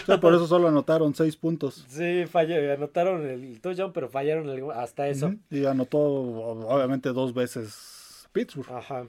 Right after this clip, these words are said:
Speaker 2: Em, aquí tenía una estadística que, ah, Franco Harris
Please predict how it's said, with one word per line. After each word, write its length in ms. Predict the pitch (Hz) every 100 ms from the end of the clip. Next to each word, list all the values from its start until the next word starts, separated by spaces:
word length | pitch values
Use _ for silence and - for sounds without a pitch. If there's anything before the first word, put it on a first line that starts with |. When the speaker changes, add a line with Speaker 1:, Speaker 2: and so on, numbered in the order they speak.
| _ _ _ _
Speaker 2:
Em, 580 | 175 208 220 220 220 220 - _ _ _ _
aquí 200 | 120 -
tenía 260 | - 180 180
una 120 | 180
estadística 560 | 175 - 143 147 156 135
que, 280 | - 107 101 _ -
ah, 200 | 156 - _ _ _ _
Franco 560 | _ 175 196 294 - 190
Harris 580 | 202 208 254 392 -